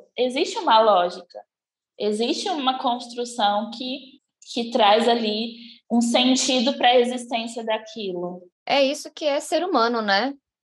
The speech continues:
Speaker 2: Mesmo que a gente estabeleça o que a gente acredita,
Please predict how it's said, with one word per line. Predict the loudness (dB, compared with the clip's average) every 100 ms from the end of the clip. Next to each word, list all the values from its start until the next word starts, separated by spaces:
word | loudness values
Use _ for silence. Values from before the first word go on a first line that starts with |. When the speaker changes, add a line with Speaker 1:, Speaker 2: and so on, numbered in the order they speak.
| -8
Speaker 2:
Mesmo | -6 -6 -6
que | -2
a | 0
gente | 0 -2 -6 -2
estabeleça | -2 -2 -4 -4 -4 -4 -4 -4 -10
o | -12
que | -8 -4 0
a | 0
gente | 0 -6 -8 -4 -4
acredita, | -2 -4 -4 -6 -8 0 2 2 0 -2 -4